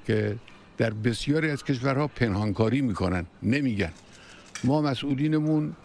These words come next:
با صفا و صداقت، اه، با، از روز اول با شفافیت خبررسانی کردن، مردم رو در جریان قرار دادن که خب کار خوبی هم بود.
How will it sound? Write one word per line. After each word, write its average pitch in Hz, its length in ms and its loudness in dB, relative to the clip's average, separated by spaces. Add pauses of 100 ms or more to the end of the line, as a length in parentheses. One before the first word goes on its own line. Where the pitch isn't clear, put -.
(240)
با 123 320 2
صفا 131 500 0
و 139 160 0
صداقت، 117 720 0 (1120)
اه، 110 340 -2 (180)
با، 117 320 2 (120)
از 107 180 0
روز 139 260 2
اول 120 720 0 (400)
با 107 100 2
شفافیت 123 880 -2 (120)
خبررسانی 117 840 0
کردن، 104 420 -2
مردم 107 400 0
رو 123 80 -2
در 113 160 0
جریان 110 580 0 (280)
قرار 107 300 2
دادن 95 440 -2
که 139 60 0
خب 135 260 0
کار 143 180 2
خوبی 113 320 0
هم 95 120 0
بود. 98 180 -8